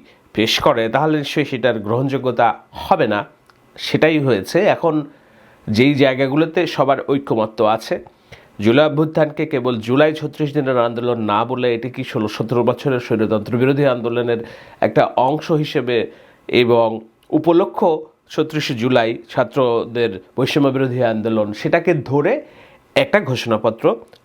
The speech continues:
যে দেওয়া এবং এই বিপ্লবে যারা অংশ নিয়েছে তাদের প্রত্যেককে আইনি সুরক্ষা, ভবিষ্যৎ সুরক্ষা, এগুলো অবশ্যই আমি চাই ব্যক্তিগতভাবে, আমরা চাই। কিন্তু সেটা করতে যেয়ে যে অনৈক্য, বিভেদ এবং জুলাইয়ের পুরা ক্রেডিট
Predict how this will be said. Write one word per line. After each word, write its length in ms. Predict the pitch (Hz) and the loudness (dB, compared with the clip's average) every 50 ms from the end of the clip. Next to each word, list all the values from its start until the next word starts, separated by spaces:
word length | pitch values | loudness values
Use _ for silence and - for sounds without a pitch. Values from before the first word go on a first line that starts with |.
| _ _ _ _ - | _ _ _ _ -4
যে 120 | 107 120 104 98 | -2 -2 2 4
দেওয়া 240 | 143 170 196 214 202 175 | 4 4 4 4 2 2
এবং 280 | 151 143 135 147 151 143 147 - - - | 2 2 2 2 2 2 0 -6 -8 -6
এই 180 | 123 127 131 131 123 - - 120 | -6 -4 -4 -6 -8 -8 -6 -4
বিপ্লবে 380 | 135 135 - 143 135 135 156 170 147 | -4 -2 0 2 2 2 2 2 2
যারা 140 | 139 127 120 104 107 | 2 2 2 2 0
অংশ 140 | 113 120 - - | -2 -4 -4 -4
নিয়েছে 380 | 165 147 151 147 151 151 - 175 | -4 -2 -2 -2 -2 -2 -4 -4
তাদের 260 | 156 143 120 110 113 113 113 | -2 -2 0 0 -2 -2 -2
প্রত্যেককে 420 | 139 139 - - - - - - 139 | -4 -4 -4 -6 -10 -4 0 2 2
আইনি 260 | 110 107 101 101 104 | 2 2 0 -2 -2
সুরক্ষা, 460 | - - 117 110 - - - - - - - - - - - _ - - | -2 -2 -4 -4 -4 -4 -4 -2 -2 -4 -4 -8 -20 -20 -20 _ -2 0
ভবিষ্যৎ 340 | 104 113 135 131 - - - - - | 2 2 2 2 0 0 -2 0 0
সুরক্ষা, 340 | - 127 131 120 - - 202 196 135 95 131 | -2 -2 -2 -2 -2 -2 -2 0 0 0 -2
এগুলো 220 | 143 160 208 262 302 302 - - - - - _ _ _ - | 0 0 0 0 0 -2 -4 -10 -20 -20 -20 _ _ _ 0
অবশ্যই 420 | - 135 165 - - - 160 117 - - - _ _ _ _ _ _ _ - | 2 2 2 2 0 0 0 0 -2 -6 -12 _ _ _ _ _ _ _ 0
আমি 160 | 135 147 175 170 - | 2 2 2 4 4
চাই 140 | 123 110 98 | 2 2 2
ব্যক্তিগতভাবে, 720 | 98 - - 107 87 87 90 - 151 175 180 190 202 254 285 294 - - | -2 -4 -6 -4 -2 -2 -2 0 0 0 0 0 0 -4 -6 -8 -6 -4
আমরা 280 | - 127 147 147 139 127 | -2 -2 -2 -2 -4 -4
চাই। 200 | - - 85 101 | -4 -6 -8 -6
কিন্তু 220 | - 190 196 214 220 220 - | -6 -4 -2 -2 -2 -2 -2
সেটা 220 | 196 180 - 208 220 - | -2 -2 -2 -2 0 0
করতে 240 | 202 214 214 - 240 226 220 | 0 0 0 0 -4 -2 -2
যেয়ে 140 | 214 214 202 196 | -2 -4 -4 -2
যে 60 | 190 165 - - 147 | -2 0 0 0 0
অনৈক্য, 340 | 165 185 196 196 - - - 175 127 139 | 0 0 -2 -4 -2 -2 -2 -2 0 0
বিভেদ 300 | 139 147 185 202 185 - - - 120 127 | 0 0 0 0 0 -2 -4 -4 -4 -2
এবং 180 | 127 135 135 135 127 120 113 | 0 2 0 0 0 -4 -6
জুলাইয়ের 360 | 127 127 131 131 151 151 151 - - | -2 0 2 2 2 2 0 -2 -2
পুরা 180 | 175 190 165 - - - - _ _ _ _ _ _ _ | 0 0 0 0 -2 -8 -18 _ _ _ _ _ _ _
ক্রেডিট 360 | - 180 175 180 190 175 - | 0 0 2 4 2 2 0